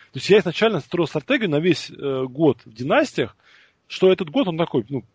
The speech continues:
проходной, переходный, надо не заморачиваться. Где, где будет получаться выйти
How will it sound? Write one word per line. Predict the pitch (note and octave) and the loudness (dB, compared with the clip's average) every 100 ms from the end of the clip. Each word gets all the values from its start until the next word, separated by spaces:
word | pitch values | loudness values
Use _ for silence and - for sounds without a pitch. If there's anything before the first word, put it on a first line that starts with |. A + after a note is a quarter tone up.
| _ - | _ 0
проходной, | C#3+ C3 C#3+ B2 A2 F#2+ | 0 2 -2 -2 -6 -6
переходный, | B2 B2+ - C#3 G2+ G2+ | -6 -4 0 0 0 -2
надо | G#2+ D3+ | 0 2
не | D3+ C3+ | 0 -6
заморачиваться. | C#3 C#3 C#3 A2 - - | -4 0 0 -2 -8 -20
Где, | B2 D#3+ G#3 | -2 2 2
где | D#3+ F#3+ | 0 -2
будет | A#3+ D#4 | -2 -4
получаться | G3 E3+ - B2+ - | -4 -6 -4 -4 -4
выйти | A#2 A#2 - | -6 -6 -10